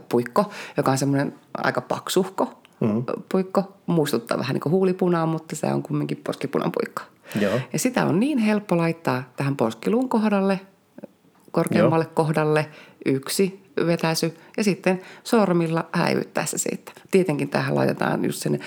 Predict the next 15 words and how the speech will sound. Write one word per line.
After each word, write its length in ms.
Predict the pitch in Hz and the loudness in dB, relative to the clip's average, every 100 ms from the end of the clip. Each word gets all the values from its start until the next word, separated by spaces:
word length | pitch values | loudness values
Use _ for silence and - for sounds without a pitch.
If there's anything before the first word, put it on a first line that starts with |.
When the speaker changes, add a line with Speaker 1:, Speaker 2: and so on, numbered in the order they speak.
| - - - - 85 - | -10 -14 -4 0 2 0
Speaker 1:
ö, 60 | - | -2
tuota, 300 | - 135 135 | -2 0 2
meikkipohjan 720 | 147 139 151 156 147 123 - | 0 -2 2 2 4 0 0
päälle, 320 | - - - - | -2 -2 -2 -4
joko 140 | - - | -4 -2
P 60 | |
P-voiten 680 | 117 - 156 170 185 190 196 | -2 0 2 2 2 2 2
päälle 260 | 196 190 185 | 2 0 0
tai 160 | - | -2
just 140 | - - | -2 -2
tämän 160 | 143 | -4
puristepohjan 960 | - - 160 - 180 - - - 156 113 | -4 -2 -2 0 -2 -4 -10 -2 2 4
Speaker 2:
Pohjan 200 | 113 117 | 4 2
päälle, 200 | 117 120 | 2 4
Speaker 1:
päälle. 200 | - | 4